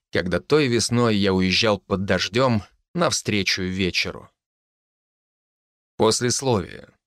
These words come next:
Мне впервые предоставляется случай обратиться к читателям моего текста напрямую, а не через эту игру в мимесис, в которую мы все играем.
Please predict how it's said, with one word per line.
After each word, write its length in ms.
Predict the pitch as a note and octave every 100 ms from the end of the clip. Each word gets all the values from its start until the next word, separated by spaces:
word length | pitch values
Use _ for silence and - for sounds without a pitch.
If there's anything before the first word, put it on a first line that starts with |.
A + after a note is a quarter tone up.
| _ _ _ _ -
Мне 340 | G#2 B2+ F#3+
впервые 440 | B2 G#3 G#3+ A3 C3
предоставляется 720 | B2 A2 C3 C#3+ B2+ - B2
случай 340 | D3+ F#3 -
обратиться 460 | A#2+ A#2 C3+ A#2 A#2+
к 40 |
читателям 480 | - B2 D3+ A#2+ B2
моего 320 | A#2+ B2 A#2+
текста 380 | A#2+ E3+ - B2+
напрямую, 680 | A#2+ - C#3+ F#3+ E3+ G2+ F2+ - _
а 140 | - G#2+
не 180 | A#2+ A2+
через 340 | D3+ E3 -
эту 380 | E3 B2+ - G#2
игру 260 | G#2 B2 G2+
в 60 |
мимесис, 520 | G#2 A2 E3+ D#3 B2
в 40 | -
которую 340 | G#2+ A2+ G#2+
мы 120 | G#2+
все 260 | G#2 - G#2+
играем. 500 | G2+ G2+ E2 G1+